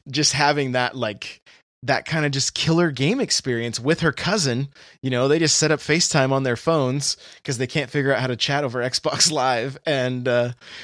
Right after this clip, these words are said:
just, uh, throw, throw headphones in and, and, and go to town. I love it. I love sitting in, it's, she's in the living room. I, I love watching her do it.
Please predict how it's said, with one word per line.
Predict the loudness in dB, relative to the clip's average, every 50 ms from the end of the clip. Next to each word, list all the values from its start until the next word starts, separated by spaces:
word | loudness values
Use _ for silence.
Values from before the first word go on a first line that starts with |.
| -16 -12 -6
just, | 0 2 2 2 2 0 -4 -6
uh, | -10 -12 -12 -12 -12 -12 -6
throw, | 0 2 4 6 6 4 2
throw | 0 -2 0 2 2 4
headphones | 4 2 2 4 4 4 4 2 0 -2
in | -2 -2
and, | -2 -4 -6 -6 -6 -6
and, | -4 -4 -2 -4 -4 -4
and | -6 -6 -4 -2
go | 0 0
to | 0 0
town. | 0 -2 -2 0 0
I | 0 0
love | 2 2 2 2 2
it. | 0 -2 -4
I | -4
love | -4 -2 2 4 4 4 4 2
sitting | 2 0 0 0 0 -2
in, | -2 -2
it's, | -2 -4 -2 -2
she's | 0 0 0 0
in | 2 2
the | 4 4
living | 6 4 4 4 2
room. | 0 0 0 0 -2 -2 -4
I, | -4
I | -4 -4 -4 -4 -2
love | 0 2 4 4 2 2
watching | 0 -4 -4 -2 -2 -4 -4
her | -4 -4
do | -2 -2 0 0
it. | -2 -2